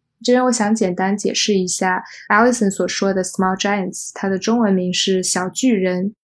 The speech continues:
呃，我这句解释主要是用来点题的。啊，那我们继续收听 Alison 的分享。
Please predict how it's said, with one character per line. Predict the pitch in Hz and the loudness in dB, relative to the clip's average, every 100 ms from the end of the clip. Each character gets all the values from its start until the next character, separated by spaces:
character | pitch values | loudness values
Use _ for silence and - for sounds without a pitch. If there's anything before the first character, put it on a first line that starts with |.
| _ _ - | _ _ 0
呃， | 196 185 | 4 4
我 | 175 | 2
这 | 214 | 2
句 | 196 208 | 2 0
解 | - - | 0 -2
释 | - 202 185 | 0 0 0
主 | - 185 | 0 0
要 | 185 | 0
是 | 180 - 190 | 0 0 2
用 | 214 196 | 2 2
来 | 185 | 2
点 | 202 185 | 2 0
题 | 185 - 190 | -2 -2 0
的。 | 202 - _ _ - | -2 -4 _ _ -4
啊， | 196 226 | -2 0
那 | 196 190 | 0 2
我 | |
们 | 180 180 | 0 0
继 | 214 | 0
续 | 190 - 196 - - _ - | -2 0 0 0 -4 _ -6
收 | - 190 | 0 0
听 | 190 202 190 | 2 0 2
Alison | - 196 196 196 - | 2 2 0 -4 -6
的 | |
分 | - 185 | -4 -4
享。 | - | -4